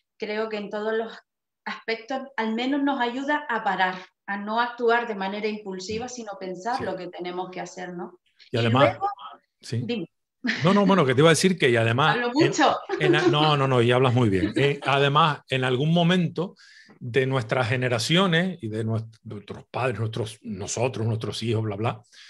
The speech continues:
Speaker 2: alguien tendrá que parar ese asunto
Speaker 1: Claro.
Speaker 2: y alguien tendrá que ser el que diga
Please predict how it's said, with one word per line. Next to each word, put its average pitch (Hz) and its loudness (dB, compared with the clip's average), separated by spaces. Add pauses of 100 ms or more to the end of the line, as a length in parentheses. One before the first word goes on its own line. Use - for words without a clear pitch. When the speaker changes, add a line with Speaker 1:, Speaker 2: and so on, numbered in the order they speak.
(360)
Speaker 2:
alguien 110 -2
tendrá 143 4
que 135 4
parar 117 0 (100)
ese 135 0
asunto 208 2
Speaker 1:
Claro. 127 4
Speaker 2:
y - 4
alguien 160 4
tendrá 175 4
que 214 4
ser 202 6
el 247 2
que 160 4
diga 139 2